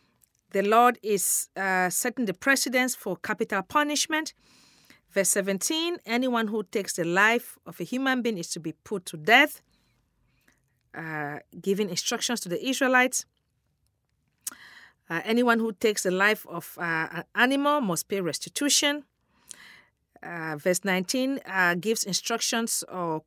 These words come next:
uh, punishment for, uh, injuries, uh, brought, uh, upon your neighbor. Verse twenty, "You will pay fracture for fracture, eye for eye, tooth for tooth."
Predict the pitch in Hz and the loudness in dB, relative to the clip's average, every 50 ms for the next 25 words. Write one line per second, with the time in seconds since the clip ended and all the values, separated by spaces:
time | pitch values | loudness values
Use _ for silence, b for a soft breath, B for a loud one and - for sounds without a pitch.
0 | _ - - - 165 160 160 - - - 226 233 240 233 - 240 233 226 220 - | _ -16 -12 -8 -6 -6 -6 -6 -2 0 0 0 0 0 -2 -2 -2 -4 -4 -6
1 | - - 202 180 170 160 156 156 156 b b b b b b b b b _ _ | -6 -6 -4 -2 -2 -2 -4 -6 -8 b b b b b b b b b _ _
2 | - 180 170 165 - - 240 254 254 214 269 269 269 269 277 262 - - - - | -8 -6 -6 -6 -2 0 2 2 4 4 4 4 4 4 2 2 0 -2 -2 -4
3 | - 185 175 170 170 170 151 190 202 214 - - - - 165 156 165 160 - - | -4 -2 -2 -2 -2 -2 -2 0 0 0 -2 -4 -8 -8 -6 -4 -4 -4 -6 -8
4 | 175 - - - 220 214 190 170 160 170 208 240 254 233 262 262 262 269 277 269 | -12 -10 -6 -6 -4 -2 -2 -2 0 2 2 2 2 4 4 4 4 4 2 0
5 | b b b b b b b b b b b b _ _ _ - - 170 - - | b b b b b b b b b b b b _ _ _ -6 -4 -2 -2 -4
6 | - - 247 247 247 247 - - 277 269 277 285 285 277 b b b b b _ | -4 -4 -2 -2 -2 0 0 0 0 2 2 0 -2 -4 b b b b b _
7 | - 190 185 175 180 170 - 220 220 214 - - 220 214 - - 208 - - 170 | -4 -2 0 2 0 2 2 0 0 2 2 0 0 0 0 -4 -6 -6 -6 -8
8 | - - - 254 254 254 - - 277 262 254 - 214 214 202 208 196 - 196 - | -4 0 2 2 2 2 0 -2 0 0 0 2 2 4 4 2 2 -2 -8 -8
9 | - - 220 247 247 247 247 - - 254 202 - - - 170 - - - 214 202 | 0 4 6 8 8 6 4 0 -4 -6 -6 -8 -10 -14 -8 -2 0 2 2 2
10 | 196 - | 2 -2